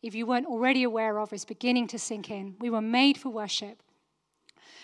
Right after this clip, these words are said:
And in a twist of wonderful irony, the only object that is worthy of our worship is a loving and powerful God who gave himself sacrificially for us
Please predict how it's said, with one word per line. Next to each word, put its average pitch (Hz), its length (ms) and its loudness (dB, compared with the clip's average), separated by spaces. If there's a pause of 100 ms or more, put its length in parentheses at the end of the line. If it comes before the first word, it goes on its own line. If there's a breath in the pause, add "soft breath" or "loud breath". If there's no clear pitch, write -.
(300 loud breath)
And 269 80 4
in 277 100 8
a - 20 0
twist - 380 4
of 233 100 0
wonderful 254 540 6
irony, 202 540 -2
the 254 120 6
only 311 220 12
object 254 600 2
that 226 100 -2
is 233 160 -2
worthy 240 600 4
of 220 140 -4
our 240 160 10
worship 220 560 0 (300 loud breath)
is 226 160 0
a 220 40 4
loving 262 640 6
and 226 200 -8
powerful 240 500 2
God 202 400 -8 (320 loud breath)
who 233 100 0
gave 269 300 4
himself 226 460 0
sacrificially 277 880 4
for 220 200 -8
us - 320 -4